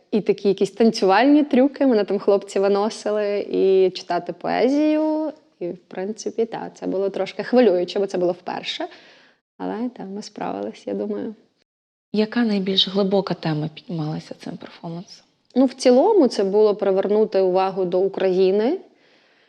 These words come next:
Speaker 1: що Україна завжди була. Так, вона була моментами страждальною, розтерзаною такою. Через то ми були в, ем, таких костюмах, наче ми оголені.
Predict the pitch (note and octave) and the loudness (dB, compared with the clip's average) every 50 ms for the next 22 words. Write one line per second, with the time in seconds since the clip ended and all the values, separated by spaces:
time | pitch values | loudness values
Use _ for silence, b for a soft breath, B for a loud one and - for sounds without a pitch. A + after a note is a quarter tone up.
0 | _ _ _ _ - - - F#3+ F3+ F3+ F3+ F3+ - G3 F#3+ G3 G3+ G3+ G3+ G3 | _ _ _ _ -14 -6 0 2 2 2 2 0 0 0 2 4 4 4 4 2
1 | F3+ F#3+ F#3 G3+ G3 F#3+ G3+ G#3+ G#3 F#3 F#3+ G3 F#3+ F#3 F3+ F3+ F#3 G3+ A#3+ C#4 | 2 2 2 2 2 2 4 4 4 4 4 4 4 4 2 0 -2 -2 -4 -6
2 | - - _ _ _ - G3 F#3 F3+ F3+ - F#3+ F#3 F#3 F#3 F#3+ F#3 F#3 F#3+ F#3+ | -10 -14 _ _ _ -4 -2 -2 -2 -2 -4 -4 -2 -2 0 0 0 2 2 2
3 | F#3+ F#3 F#3 F#3 F#3 F#3 G3 G3+ G3+ G3+ F#3+ G3 F#3+ F#3 F#3 F#3 F#3 F#3 F3+ - | 2 2 0 2 2 2 2 2 2 0 0 -2 -2 -2 0 0 0 -2 -4 -6
4 | - - - - F#3+ F#3+ F3 G3 F#3 F#3+ G3 F#3+ G3 G3+ G3+ G3 G3 G3 G3 F#3 | -10 -12 -6 -4 -2 -2 0 0 0 0 2 2 2 2 2 2 2 2 2 2
5 | G3 G3 G3 G3 G3 G3+ G3 G3 - - - G3 G3 G3 G3 G#3+ F#3 G3 F#3+ G3+ | 2 4 4 4 4 2 0 -2 -4 -2 -2 0 2 2 2 2 2 0 0 0
6 | G3+ G3+ G#3 G3+ G#3 G3+ G3 - G3+ G3+ G#3 G#3 G#3 G#3 - G3+ F#3+ F#3 - - | 0 0 -2 -2 -4 -6 -6 -2 0 0 2 2 0 0 -2 -4 -6 -4 -4 -4
7 | G3 G3+ G3 G3 F#3 F#3+ F#3+ F#3+ F#3+ F#3+ F#3 F#3 F#3 F#3 F#3 F#3 F#3 F#3 F#3 F#3 | -2 -2 -2 0 0 0 0 2 0 0 -2 -2 -2 -2 -2 -2 -2 -2 -2 -2
8 | F#3 F#3+ G3 G3+ F#3 - F#3 - G3 F#3+ F#3 - - G3 - - - A3+ G#3+ G#3 | -2 -4 -4 -6 -6 -6 -6 -4 -2 -4 -2 -2 -4 -4 -2 0 2 4 4 2
9 | G3+ - G#3 G3 F#3 - G#3 F#3+ G3+ G3 G3 G3 G3 G3+ G3 F#3+ F#3+ G#3 A3 A#3+ | 2 0 -2 -2 -2 -2 -2 -2 0 0 0 0 2 2 2 2 2 2 2 2
10 | C4+ E4 | 2 2